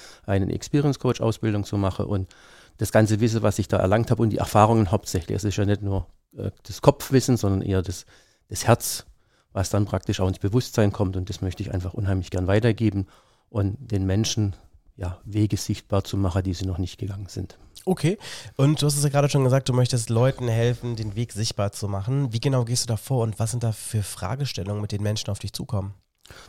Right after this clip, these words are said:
Speaker 1: Das ist ganz unterschiedlich. Also ich kann das im Eins zu eins machen oder ich kann das natürlich auch in Unternehmen machen. Also
Speaker 2: Mhm.
Speaker 1: sprich Teambuilding-Seminare, wo man Kodex entwickelt. Was ist ein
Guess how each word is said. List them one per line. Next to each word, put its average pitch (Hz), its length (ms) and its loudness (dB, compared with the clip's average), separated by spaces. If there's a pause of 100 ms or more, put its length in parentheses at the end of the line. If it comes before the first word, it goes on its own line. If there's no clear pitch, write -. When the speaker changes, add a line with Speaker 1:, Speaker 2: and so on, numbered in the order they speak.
Speaker 1:
Das 113 100 -2
ist - 160 -14
ganz 143 220 6
unterschiedlich. 170 680 4
Also 120 160 2
ich 117 120 0
kann 117 160 2
das 113 120 2
im 113 120 2
Eins 107 220 0
zu - 100 2
eins - 260 2
machen 170 400 0
oder 117 180 4
ich 120 100 0
kann 120 140 0
das - 120 -4
natürlich 120 420 -2
auch 120 220 4
in 117 240 2
Unternehmen 113 500 2
machen. 151 320 2
Also 123 160 2
Speaker 2:
Mhm. 101 40 0
Speaker 1:
sprich - 300 -2 (360)
Teambuilding-Seminare, 131 1080 2
wo 101 80 0
man 95 220 0
Kodex - 460 -2
entwickelt. 101 520 -2
Was 104 140 0
ist - 140 -4
ein 101 140 -2